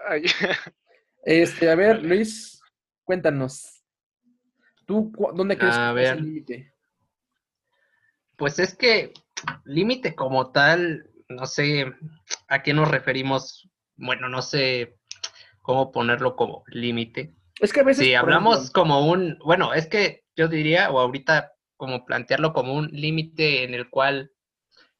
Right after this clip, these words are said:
Speaker 3: eh, se debería actuar para frenarlo. No lo
Speaker 2: Exactamente,
Speaker 3: sé. Eh,
Speaker 2: exactamente.
Speaker 3: yo creo que ahí,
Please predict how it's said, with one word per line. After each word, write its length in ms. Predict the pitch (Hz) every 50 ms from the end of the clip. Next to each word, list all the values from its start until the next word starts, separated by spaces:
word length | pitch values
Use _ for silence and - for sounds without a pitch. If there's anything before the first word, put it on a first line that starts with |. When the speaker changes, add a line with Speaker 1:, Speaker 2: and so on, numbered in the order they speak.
| _ _ _ _
Speaker 3:
eh, 600 | - - 120 117 117 117 113 113 110 110 - _ _ _ _ _ _ _ _ _ _ _ _ _
se 160 | - - 131
debería 580 | 127 123 120 127 127 131 139 147 147 - - - _ -
actuar 560 | 127 127 - - - - 127 123 123 127 -
para 200 | - 147 131 110 -
frenarlo. 580 | - 127 123 117 113 113 113 120 139 139 147
No 40 | - _ _ _ -
lo 20 | - 156
Speaker 2:
Exactamente, 500 | 143 175 165 - - 160 151 143 139 131
Speaker 3:
sé. 100 | 127 135
Eh, 120 | 135 - _ _ _ -
Speaker 2:
exactamente. 380 | 147 143 143 - 117 117 131
Speaker 3:
yo 100 | 143 139
creo 180 | 139 131 127 127
que 140 | - 135 123
ahí, 340 | 120 127 135 143 - _